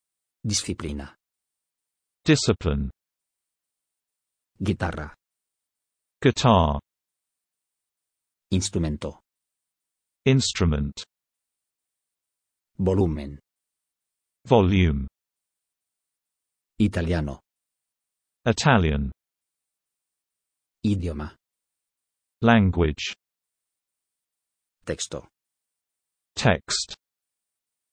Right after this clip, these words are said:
Speaker 1: Descargar.
Speaker 2: To unpack.
Speaker 1: Herramienta.
Speaker 2: Tool.
Speaker 1: Fútbol.
Speaker 2: Football.
Speaker 1: Contestar.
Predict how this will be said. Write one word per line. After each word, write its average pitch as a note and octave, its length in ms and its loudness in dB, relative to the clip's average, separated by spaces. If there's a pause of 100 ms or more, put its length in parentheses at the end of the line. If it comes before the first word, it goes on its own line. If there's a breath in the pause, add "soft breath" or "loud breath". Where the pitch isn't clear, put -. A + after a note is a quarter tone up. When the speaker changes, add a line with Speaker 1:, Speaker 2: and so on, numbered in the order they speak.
(720)
Speaker 1:
Descargar. F2 640 -2 (1120)
Speaker 2:
To C3+ 160 2
unpack. A2+ 500 4 (1800)
Speaker 1:
Herramienta. D#2 680 -6 (1080)
Speaker 2:
Tool. E2+ 520 2 (1700)
Speaker 1:
Fútbol. C#2+ 460 -6 (1040)
Speaker 2:
Football. D#2+ 680 2 (1700)
Speaker 1:
Contestar. F2 580 -4